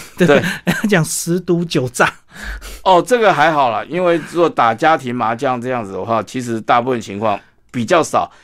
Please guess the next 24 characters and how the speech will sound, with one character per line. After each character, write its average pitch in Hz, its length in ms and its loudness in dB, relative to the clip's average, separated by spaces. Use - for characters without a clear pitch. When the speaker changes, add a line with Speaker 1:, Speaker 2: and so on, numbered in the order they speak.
Speaker 2:
我 127 240 4
这 180 180 2
边 175 200 6
我 139 120 2
们 127 80 0
虽 160 140 0
然 147 140 2
提 123 180 -6
这 131 140 4
个， 123 100 4
我 117 180 4
也 127 140 4
是 123 260 -2
奉 135 240 2
劝， 120 240 2
就 113 160 2
是 104 60 -6
说 110 180 2
赌 127 140 0
场 110 220 0
都 104 100 2
不 98 100 -6
要 101 140 0
去。 - 260 -6